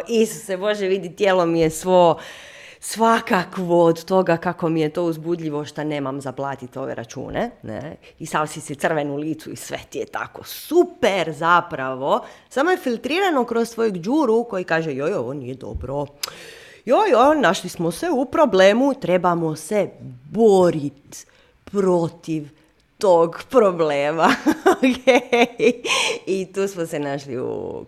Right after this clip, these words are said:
komi. Jer kad god ti kažeš, „Aha, ok, ja u svojem nesvjesnom imam, ne znam, žrtvu.” I onda kaže Đuro, „Dobro,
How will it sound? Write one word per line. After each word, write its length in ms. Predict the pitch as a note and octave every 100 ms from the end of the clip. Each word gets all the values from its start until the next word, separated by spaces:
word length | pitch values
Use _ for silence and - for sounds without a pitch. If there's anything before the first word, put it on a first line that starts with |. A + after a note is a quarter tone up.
| _
komi. 460 | - C2 A1 - - - _
Jer 500 | C3 C3+ D#3+ E3 - - _ _ - - - _ _ _
kad 180 | D#3 D3+
god 580 | A3 C#4+ B3+ B3 - - _ _ _ _ _ _ _ _ - -
ti 120 | - F#3+
kažeš, 380 | A3 G#3+ G#3+
„Aha, 440 | B3 D4+ F4 F#4+ F#4+
ok, 180 | C4 -
ja 320 | F#4 E4+ F4+
u 40 | E4+
svojem 280 | F4+ D#4
nesvjesnom 540 | C4 G4+ G4+ F4+ E4 D4+
imam, 240 | C#4+ C4
ne 160 | G3+ A#2+
znam, 200 | - E3+
žrtvu.” 340 | C#3 - _ _ _ _ - - _ _
I 160 | G#4 F4
onda 180 | E4+ D#4+
kaže 380 | C#4+ D4 C4+ A3
Đuro, 420 | G3 C4 G4 F#4 F4 - -
„Dobro, 340 | D4 D4+ D4+